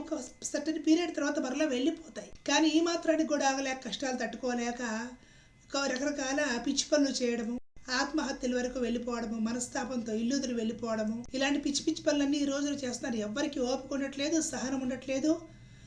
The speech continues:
అసలు ముందు చూపు, ఒక వివేక విచక్షణ, ఒక, ఒక పాజిటివ్గా సానుకూలమైన దృక్పథం జనాల్లో తగ్గిపోతుంది. దానికి తగ్గట్టు ఏదో కంపలు మునిగిపోతాయనేసేసి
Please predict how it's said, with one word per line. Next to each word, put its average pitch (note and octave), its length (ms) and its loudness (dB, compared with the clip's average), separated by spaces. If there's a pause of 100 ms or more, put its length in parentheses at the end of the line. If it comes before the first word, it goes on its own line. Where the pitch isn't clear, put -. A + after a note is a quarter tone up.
(160)
అసలు C#4 340 2
ముందు C#4 400 4
చూపు, C#4+ 280 0 (220)
ఒక B3 120 0
వివేక C#4 380 0 (120)
విచక్షణ, C4 500 0 (180)
ఒక, A#3+ 100 -6 (640)
ఒక A#3+ 100 -6 (140)
పాజిటివ్గా C#4 720 2
సానుకూలమైన C#4+ 720 2
దృక్పథం D#4 540 4
జనాల్లో C4 380 0
తగ్గిపోతుంది. A3+ 760 -6 (180)
దానికి C4+ 300 4
తగ్గట్టు C#4+ 300 0 (120)
ఏదో D#4 120 2 (160)
కంపలు C#4 280 -2
మునిగిపోతాయనేసేసి B3+ 1120 0